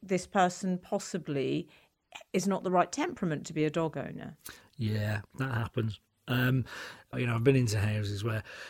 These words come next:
Speaker 2: um, y-, you know, it's, it's, um, you know, there's a man and a wife and a dog, and the dog just does not get on with the man. And I'm looking at the man thinking,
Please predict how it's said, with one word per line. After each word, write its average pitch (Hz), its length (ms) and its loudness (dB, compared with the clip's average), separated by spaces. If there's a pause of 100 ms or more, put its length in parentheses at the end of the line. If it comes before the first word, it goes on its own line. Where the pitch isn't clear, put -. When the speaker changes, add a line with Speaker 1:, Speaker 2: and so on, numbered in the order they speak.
(160)
Speaker 2:
um, 107 520 -4 (140)
y-, 143 200 -2
you 120 160 -2
know, 104 160 -4
it's, - 260 -2
it's, - 540 -6 (120)
um, 101 540 -6 (400)
you 127 120 2
know, 107 80 -2
there's 104 180 -2
a - 20 4
man 113 140 6
and 110 100 4
a 107 60 0
wife 104 520 -2
and 104 460 0
a 120 60 -4
dog, 104 440 -4
and 104 120 -4
the 107 60 -4
dog 117 280 4
just 107 300 -4
does 113 240 -2
not 104 260 0
get 107 160 -6
on 104 180 -4
with 104 120 -4
the 98 80 -8
man. 104 500 -6
And 107 160 -8
I'm 110 140 -4
looking 110 240 0
at 110 80 -4
the 104 60 -6
man 101 260 -4
thinking, 101 480 -4